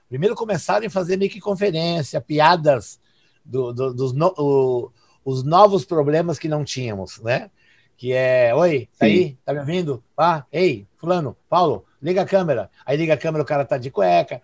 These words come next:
Speaker 1: sabe? Aquele, aquela, aquilo tudo que a gente apanhou no início, de áudio, microfone ruim, internet ruim, eles fizeram piada disso por um tempão.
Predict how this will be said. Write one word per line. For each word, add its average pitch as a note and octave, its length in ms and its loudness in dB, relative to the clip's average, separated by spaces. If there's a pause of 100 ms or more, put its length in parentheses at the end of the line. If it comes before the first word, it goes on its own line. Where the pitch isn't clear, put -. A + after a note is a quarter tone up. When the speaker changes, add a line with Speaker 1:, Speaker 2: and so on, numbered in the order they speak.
Speaker 1:
sabe? E3 380 2 (240)
Aquele, D#3 280 -4
aquela, C#3 560 0
aquilo F#3 300 0
tudo A3 200 -8
que F#3+ 60 0
a F3+ 40 4
gente D#3+ 200 -2
apanhou D3+ 360 2
no D3+ 100 -2
início, C3+ 540 -2 (520)
de A2 180 -8
áudio, C3+ 480 6
microfone B2+ 440 -6
ruim, C#3+ 320 -2
internet C#3 520 0
ruim, D3 400 -4 (320)
eles C#3+ 240 -4
fizeram D#3 380 0
piada D#3+ 340 0
disso D#3 300 -6
por F3 140 -6
um E3+ 80 -8
tempão. D3+ 440 -4